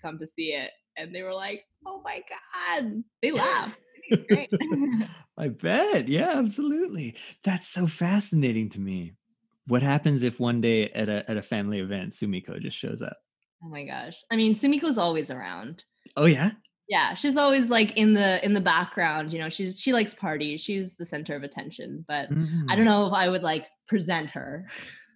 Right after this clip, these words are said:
Speaker 1: <laughs>
Speaker 2: Is she, is she with us, uh,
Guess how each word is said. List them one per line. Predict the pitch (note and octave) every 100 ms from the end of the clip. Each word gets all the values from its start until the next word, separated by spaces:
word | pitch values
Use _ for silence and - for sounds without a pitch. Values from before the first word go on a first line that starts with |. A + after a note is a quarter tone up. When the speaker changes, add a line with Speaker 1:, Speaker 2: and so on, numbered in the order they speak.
| _ _ _ _ _ _ _ _ _ _
Speaker 1:
<laughs> | B3 A#3+ A3 _ _ _ _ _
Speaker 2:
Is | C3
she, | - C3
is | B2 C3+
she | -
with | B2+ C3 C3
us, | B2 -
uh, | A#2+ A#2 A#2 A2+ A2+ G#2+